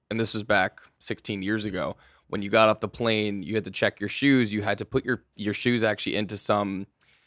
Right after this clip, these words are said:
some sort of liquid that would kill any microbes or plants that were on.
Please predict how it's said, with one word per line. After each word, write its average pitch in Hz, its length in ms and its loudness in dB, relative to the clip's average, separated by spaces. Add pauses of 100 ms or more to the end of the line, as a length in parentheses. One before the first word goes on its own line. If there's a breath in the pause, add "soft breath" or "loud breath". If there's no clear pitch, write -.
(120)
some 123 220 0
sort 127 160 6
of 104 80 4
liquid 117 340 4
that 101 100 4
would 101 140 -2
kill 117 260 0
any 107 140 0
microbes 110 640 4
or 101 220 4
plants - 800 -4
that 107 200 2
were 107 120 2
on. 113 200 2